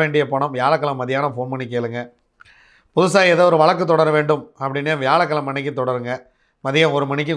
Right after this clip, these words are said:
குருதட்சிணாமூர்த்தியை வணங்கிட்டு தொடருங்க. உங்களுக்கு நிச்சயமாக உங்கள் பக்கம் நியாயம் இருந்தால் உங்களுக்கு வெற்றி கிடைத்துவிடும். அதுல ஒண்ணும் மாற்றமே இல்லை. மஞ்சள் நிற மாலை கட்டி குரு பகவானுக்கு போடுங்கள். அதே போல கொண்டைக்கல்லை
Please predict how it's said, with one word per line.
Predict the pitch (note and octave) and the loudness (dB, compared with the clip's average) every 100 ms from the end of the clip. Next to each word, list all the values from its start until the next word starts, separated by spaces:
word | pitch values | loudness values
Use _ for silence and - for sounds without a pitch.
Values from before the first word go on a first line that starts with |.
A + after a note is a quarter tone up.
| C#3+ | 2
குருதட்சிணாமூர்த்தியை | E3 D#3+ D3 C#3 C3+ B2 B2+ C3 | 2 2 -2 -2 -4 -4 -4 -2
வணங்கிட்டு | D3+ D3 C3 | -2 -2 0
தொடருங்க. | C3 C3+ C3 D#3+ - _ _ _ _ | 0 0 -2 -4 -6 _ _ _ _
உங்களுக்கு | C3+ C#3+ C3 | -2 0 0
நிச்சயமாக | C#3+ C#3 F#3+ E3+ E3 E3 B2+ - C3 | 0 2 2 4 4 4 2 0 -8
உங்கள் | D3+ E3 D#3+ | 0 0 2
பக்கம் | D3 G3 G3 - C3+ | -2 -4 -6 -10 -8
நியாயம் | C#3 C#3+ E3 D3+ | -2 0 -2 -4
இருந்தால் | D3 E3+ G#3+ E3 | -2 -2 -2 -4
உங்களுக்கு | D#3+ D3+ C3+ | -4 -4 -6
வெற்றி | C3 C3+ | -8 -8
கிடைத்துவிடும். | A#2+ A2 A2 A2 - _ _ _ _ | -8 -8 -8 -10 -14 _ _ _ _
அதுல | B2 C3+ | -2 0
ஒண்ணும் | D3+ C3+ | 0 -2
மாற்றமே | C3+ C3+ C3+ C#3+ B2+ | -2 -2 -4 -4 -4
இல்லை. | B2 - _ _ _ _ - _ _ C3+ | -6 -10 _ _ _ _ -20 _ _ 0
மஞ்சள் | F3 A3 G#3+ | 2 4 4
நிற | G3+ E3+ | 4 4
மாலை | E3+ F#3 E3+ | 4 4 0
கட்டி | D3+ E3 B2 F#2 _ B2+ | -2 -4 -4 -8 _ -8
குரு | C#3+ D#3+ | -4 -2
பகவானுக்கு | D3+ C#3+ C3 B2 A#2 | 0 -2 -4 -8 -8
போடுங்கள். | B2 B2 C3+ - _ _ _ _ B2+ | -8 -6 -10 -14 _ _ _ _ -2
அதே | C#3+ C#3+ | 0 2
போல | C#3 C#3+ A2 E2 _ _ _ | 2 2 0 -4 _ _ _
கொண்டைக்கல்லை | C3 E3 D3+ D3 | -2 0 0 0